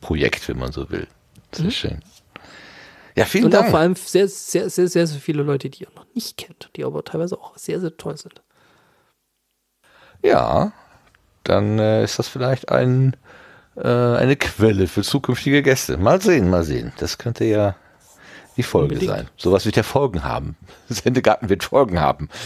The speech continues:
Speaker 2: Genau.
Speaker 1: Aha.
Speaker 2: Und dann gibt's
Speaker 1: Wie
Speaker 2: noch,
Speaker 1: originell.
Speaker 2: gibt's noch
Speaker 1: <laughs> Ja,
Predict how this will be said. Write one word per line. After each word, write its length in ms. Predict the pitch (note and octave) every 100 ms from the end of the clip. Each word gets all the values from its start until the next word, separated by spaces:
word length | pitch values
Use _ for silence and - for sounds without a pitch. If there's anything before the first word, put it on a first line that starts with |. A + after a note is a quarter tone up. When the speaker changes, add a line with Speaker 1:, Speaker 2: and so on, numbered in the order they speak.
| - _ _ _ _ _ _ _ _
Speaker 2:
Genau. 220 | - F3 -
Speaker 1:
Aha. 280 | E2+ E2+ C#3+
Speaker 2:
Und 140 | -
dann 260 | F#3 B3 G#3
gibt's 160 | G3+
Speaker 1:
Wie 40 | D#2
Speaker 2:
noch, 80 |
Speaker 1:
originell. 340 | G#2+ G2 E2+ D#2+
Speaker 2:
gibt's 160 | C2
noch 120 | D#3 D3 - -
Speaker 1:
<laughs> 100 | G3 - _ _ E3
Ja, 120 | -